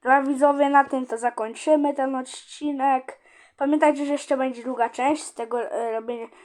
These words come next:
z tego robienia wyzwania Penny. Em, em, mo-, nie wiem, czy dzisiaj, dzisiaj albo jutro. Dobra, dobra, pamiętajcie o subskrypcji. Bardzo chciałem wam podziękować za te subskrypc-, za te subskrypcje,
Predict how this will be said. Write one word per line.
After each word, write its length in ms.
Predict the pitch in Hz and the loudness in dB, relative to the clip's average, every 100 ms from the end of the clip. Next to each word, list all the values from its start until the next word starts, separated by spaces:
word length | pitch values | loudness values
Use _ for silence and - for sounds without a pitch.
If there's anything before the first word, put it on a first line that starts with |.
| _ | _
z 120 | - | -18
tego 300 | - 240 240 | -10 -2 0
robienia 500 | 240 240 254 247 233 | 0 0 0 0 -4
wyzwania 480 | 233 240 226 226 214 | -6 -8 -6 -6 -6
Penny. 560 | 214 285 311 320 330 339 - _ _ _ _ _ _ _ _ _ _ _ _ _ _ - | 0 4 4 4 2 2 -2 _ _ _ _ _ _ _ _ _ _ _ _ _ _ -4
Em, 400 | 233 233 240 147 | -4 -4 -10 -6
em, 260 | 233 254 | -4 -2
mo-, 220 | 269 294 - 220 | 4 6 4 0
nie 180 | 311 294 | 4 6
wiem, 200 | 277 269 | 4 2
czy 200 | - 254 233 233 175 240 | -2 0 0 -2 -6 -6
dzisiaj, 640 | 240 302 - 339 339 359 349 - _ - | -4 -2 6 8 8 6 2 -10 _ -20
dzisiaj 240 | 269 - 285 | -8 4 8
albo 280 | 254 233 226 | 8 6 2
jutro. 580 | 262 294 - 320 320 320 - _ _ _ _ _ _ | 0 -2 4 6 6 4 -6 _ _ _ _ _ _
Dobra, 540 | 247 254 226 214 202 185 - | -2 -2 2 4 4 0 -10
dobra, 460 | 220 262 269 262 | 0 4 6 4
pamiętajcie 580 | 254 262 262 262 254 247 | 4 0 4 2 4 2
o 80 | 240 | 2
subskrypcji. 640 | 226 - - 262 - 285 | 0 -16 -10 -10 -6 -2
Bardzo 380 | 262 277 254 262 | 6 6 6 0
chciałem 400 | 247 269 254 240 | 2 4 4 2
wam 200 | 233 233 | -2 -4
podziękować 580 | 240 226 220 233 233 220 | -10 -8 -2 2 2 2
za 100 | 220 | -4
te 160 | 208 190 - - _ | -8 -12 -18 -20 _
subskrypc-, 1160 | - 247 - - - 311 302 - 605 587 554 247 | -18 -18 -16 -12 -2 -2 -2 -12 -12 -12 -10 -6
za 120 | 262 | -4
te 140 | 262 | -4
subskrypcje, 1300 | - 240 - - - 294 285 277 - - - 262 254 | -8 -12 -10 -10 -2 6 6 4 -2 -14 -2 2 2